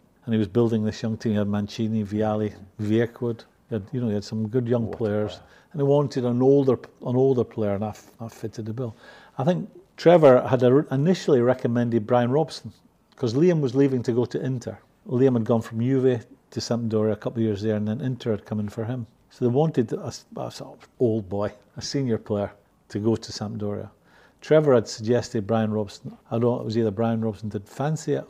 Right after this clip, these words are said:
Speaker 1: or Man U wouldn't sell. And then I was asked. But I didn't know about it.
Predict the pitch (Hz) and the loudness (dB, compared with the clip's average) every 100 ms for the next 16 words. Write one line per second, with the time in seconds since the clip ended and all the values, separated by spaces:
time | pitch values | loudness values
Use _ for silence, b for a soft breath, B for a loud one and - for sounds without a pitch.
0 | - 117 113 113 - b b b b b | -2 0 2 0 -8 b b b b b
1 | - 120 113 110 104 101 - 104 95 _ | -4 0 2 2 0 -4 -6 -6 -8 _
2 | _ _ b b b b - 104 107 107 | _ _ b b b b -8 -6 -4 -4
3 | 110 107 98 107 - - _ _ _ _ | -4 -4 -6 -10 -12 -20 _ _ _ _
4 | b - 139 247 233 226 254 277 151 110 | b -8 -2 0 0 2 4 4 6 4
5 | - 98 | 2 -6